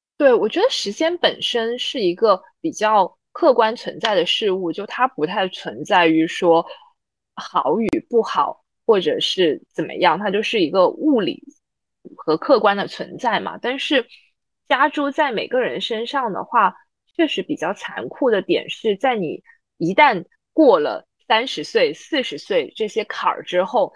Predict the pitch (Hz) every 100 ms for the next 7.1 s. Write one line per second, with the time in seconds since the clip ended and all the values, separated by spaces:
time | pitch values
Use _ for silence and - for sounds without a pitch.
0 | - - 180 240 269 240 151 156 156 _
1 | - 170 160 - 247 240 247 165 320 196
2 | - _ _ _ _ _ _ _ - 339
3 | 226 135 143 208 214 156 - _ _ _
4 | _ 180 156 208 185 - - - 233 233
5 | 180 156 190 208 196 160 196 90 113 185
6 | 160 170 254 202 160 160 185 170 151 -